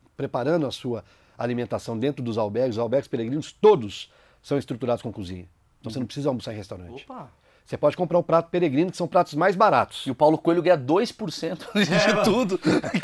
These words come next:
Speaker 3: é
Speaker 1: Se ele ganhasse,
Speaker 3: vendido
Speaker 2: Tudo
Speaker 1: se
Speaker 2: lá
Speaker 1: ele
Speaker 2: é
Speaker 1: ganhasse, ele tava
Speaker 2: restaurante
Speaker 1: mais rico
Speaker 2: Paulo
Speaker 1: do que
Speaker 2: Coelho.
Speaker 1: tá. Mas o, é, você pode fazer com vinte, vinte e cinco euros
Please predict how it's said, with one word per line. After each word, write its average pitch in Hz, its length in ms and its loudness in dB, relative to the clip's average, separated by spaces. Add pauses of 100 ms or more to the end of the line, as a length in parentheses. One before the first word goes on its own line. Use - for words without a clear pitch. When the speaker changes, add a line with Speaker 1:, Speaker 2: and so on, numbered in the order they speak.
(120)
Speaker 3:
é 214 80 4
Speaker 1:
Se 160 60 4
ele 170 100 8
ganhasse, 180 280 8
Speaker 3:
vendido 196 220 2
Speaker 2:
Tudo 190 100 2
Speaker 1:
se - 80 2
Speaker 2:
lá 165 80 8
Speaker 1:
ele 180 80 8
Speaker 2:
é 175 40 8
Speaker 1:
ganhasse, 170 300 6
ele 165 80 0
tava 165 220 6
Speaker 2:
restaurante 156 280 6
Speaker 1:
mais 196 160 6
rico 151 140 4
Speaker 2:
Paulo 190 140 2
Speaker 1:
do 160 60 4
que 160 140 0
Speaker 2:
Coelho. - 20 -2
Speaker 1:
tá. - 840 2
Mas 143 320 2
o, 156 580 6 (520)
é, 151 380 4
você 147 200 -4
pode 202 160 -2
fazer 202 160 -4
com 208 160 -6
vinte, 220 400 -2
vinte 180 140 -8
e - 40 -16
cinco 165 220 -8
euros 143 320 -6